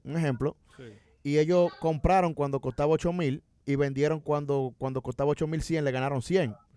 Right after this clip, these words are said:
Speaker 2: Sí.
Speaker 1: Bitcoin vuelve y se desploma. Se desploma a doscientos dólares, por
Speaker 2: Y,
Speaker 1: ejemplo,
Speaker 2: y,
Speaker 1: cuesta
Speaker 2: y
Speaker 1: siete mil novecientos. Ahí la persona compra de nuevo, espera que suba a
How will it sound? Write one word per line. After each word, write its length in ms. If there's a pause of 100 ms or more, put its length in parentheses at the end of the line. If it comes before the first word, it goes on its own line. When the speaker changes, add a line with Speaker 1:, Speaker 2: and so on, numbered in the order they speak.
(120)
Speaker 2:
Sí. 60 (260)
Speaker 1:
Bitcoin 600
vuelve 300
y 40
se 140
desploma. 520 (120)
Se 160
desploma 340
a 20
doscientos 440
dólares, 280
por 100
Speaker 2:
Y, 20
Speaker 1:
ejemplo, 180
Speaker 2:
y, 40
Speaker 1:
cuesta 280
Speaker 2:
y 60
Speaker 1:
siete 240
mil 140
novecientos. 600 (420)
Ahí 500
la 140
persona 380
compra 340
de 100
nuevo, 360 (280)
espera 360
que 140
suba 420
a 560